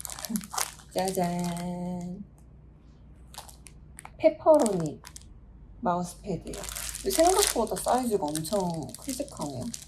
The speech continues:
제가 손이 되게 큰 편인데, 어, 충분히 마우스 조작할 수 있을 것 같아요. 근데 이게 그 상세 페이지에서는 엄청 완전 화이트였는데, 막상 받아보니까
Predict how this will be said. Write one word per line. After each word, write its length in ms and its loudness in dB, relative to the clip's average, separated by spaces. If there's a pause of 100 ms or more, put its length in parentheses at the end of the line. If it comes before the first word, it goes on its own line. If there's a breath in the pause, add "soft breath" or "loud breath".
(180)
제가 260 0
손이 300 -2
되게 200 0
큰 220 -2
편인데, 640 0 (1120)
어, 280 -6 (480)
충분히 640 -2 (500)
마우스 440 -6
조작할 640 -2
수 140 -8
있을 220 -6
것 180 -8
같아요. 200 -16 (420 loud breath)
근데 220 6
이게 800 2 (400 loud breath)
그 440 0
상세 380 4
페이지에서는 1200 0
엄청 680 4 (320)
완전 480 2
화이트였는데, 1120 -2 (600 loud breath)
막상 340 -2
받아보니까 1200 0